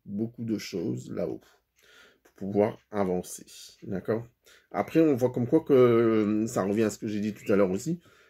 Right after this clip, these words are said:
C'est des périodes de, peut-être beaucoup plus d'orage. Donc, pour moi, il y a vraiment ces périodes de chaleur. Et puis, d'un seul coup, c'est comme si que tout tombe d'un coup. Donc, on voit vraiment comme quoi que ça revient à ce que j'ai dit tout à l'heure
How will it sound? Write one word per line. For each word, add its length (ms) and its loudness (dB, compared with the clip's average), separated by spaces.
C'est 260 -2
des 120 0
périodes 460 4
de, 160 -4
peut-être 280 -8
beaucoup 320 -2
plus 320 -2
d'orage. 680 0
Donc, 180 -4
pour 120 -8
moi, 160 2
il 60 2
y 40 4
a 40 4
vraiment 1000 -2
ces 160 -10
périodes 280 -2
de 120 -4
chaleur. 580 2
Et 60 -6
puis, 100 -10
d'un 140 0
seul 160 -8
coup, 220 -4
c'est 140 -20
comme 120 -6
si 160 -4
que 140 -20
tout 120 -14
tombe 260 -2
d'un 140 2
coup. 200 -12
Donc, 160 -8
on 40 -4
voit 120 4
vraiment 240 4
comme 160 -4
quoi 120 -8
que 120 -6
ça 180 -2
revient 500 2
à 140 2
ce 80 -10
que 100 -14
j'ai 140 -6
dit 140 -10
tout 240 -12
à 80 6
l'heure 200 4